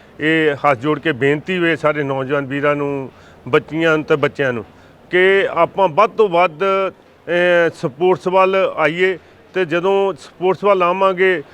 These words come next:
ਖੇਡਾਂ ਵੱਲ ਆਵਾਂਗੇ ਤੇ ਆਪਣੀ ਤੰਦਰੁਸਤੀ ਵੀ, ਸਿਹਤ, ਮੈਂ ਕਿ ਇਹ ਵੀ ਕਹਿੰਦਾ ਕਿ ਪੰਜਾਬ ਦੀ ਧਰਤੀ 'ਤੇ ਜਦੋਂ, ਅਹ, ਪਿਛਲਾ ਸਮਾਂ ਸੀਗਾ, ਅੱਜ ਤਾਂ ਬੱਚੇ ਬਹੁਤ ਬਾਹਰ ਚਲ ਗਏ,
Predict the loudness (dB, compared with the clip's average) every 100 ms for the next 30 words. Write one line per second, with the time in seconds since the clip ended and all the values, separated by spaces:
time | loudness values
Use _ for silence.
0 | -18 0 0 2 2 4 2 2 0 0
1 | -2 -4 _ _ 0 0 0 -2 -4 -2
2 | -2 0 0 0 -2 -6 -8 -6 -10 0
3 | 2 2 0 -6 -12 -10 -2 -2 0 2
4 | 2 2 0 0 0 -4 -8 _ _ -6
5 | -2 -2 0 2 2 0 -4 -4 -4 -4
6 | -12 -6 -6 -4 -4 -2 -2 -6 -14 _
7 | -12 -2 0 2 0 0 -2 -4 -4 2
8 | 2 2 0 0 0 -2 0 0 0 -4
9 | -6 -4 -4 -4 -4 -4 -2 -2 -4 -6
10 | -4